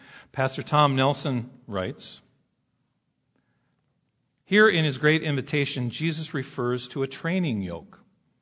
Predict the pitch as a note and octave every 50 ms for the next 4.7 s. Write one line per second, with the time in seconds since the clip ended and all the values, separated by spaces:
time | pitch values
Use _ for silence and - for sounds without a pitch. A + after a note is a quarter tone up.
0 | _ _ _ _ _ _ - C3+ C#3+ D#3 E3 D#3 D3 C#3 - - D3+ D3 D#3 D3+
1 | D3 C#3+ C3+ C#3 C#3 C3+ C#3 - C3+ C3 D#3+ E3+ - - - - _ _ _ _
2 | _ _ _ _ _ - _ _ _ - B2+ - - D3 D3+ E3 F#3 F#3 F#3 F3
3 | E3 D#3 - - D3 D3 - - - G3+ G3+ F#3 C#3+ C3 C3 C3+ C3 - - D3
4 | C3+ C3+ - C#3 C#3 C#3 C3 B2 B2 A2+ A2+ A#2+ - -